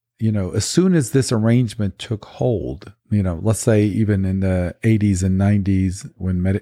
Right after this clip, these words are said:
well, cer-, certainly, you know, this, and, and Medicare came to be in the sixties, and as third party payment became a, a bigger portion, and insurance payments became a po-, bigger portion from the,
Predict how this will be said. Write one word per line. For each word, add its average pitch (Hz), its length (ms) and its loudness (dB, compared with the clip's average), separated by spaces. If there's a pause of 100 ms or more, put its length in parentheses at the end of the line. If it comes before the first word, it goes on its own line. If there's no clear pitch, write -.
well, 90 180 -2
cer-, - 280 -6
certainly, 110 580 0
you 107 80 2
know, 98 100 0
this, 92 380 -4 (140)
and, 101 260 -4
and 101 200 2
Medicare 110 420 2
came 101 220 0
to 101 100 -4
be 98 100 0
in 90 80 -2
the 90 80 -4
sixties, 110 680 0 (680)
and 101 260 0
as 110 220 0
third 139 460 2
party 107 840 2 (140)
payment 110 720 0
became 98 500 -2 (120)
a, - 60 -4
a - 20 -2
bigger 95 340 0
portion, 104 640 -2
and 85 140 -2
insurance 107 420 0
payments 95 520 -2 (340)
became 107 300 0
a 98 80 0
po-, - 240 -12 (180)
bigger 101 200 2
portion 120 400 0
from 92 200 -2
the, 92 180 -4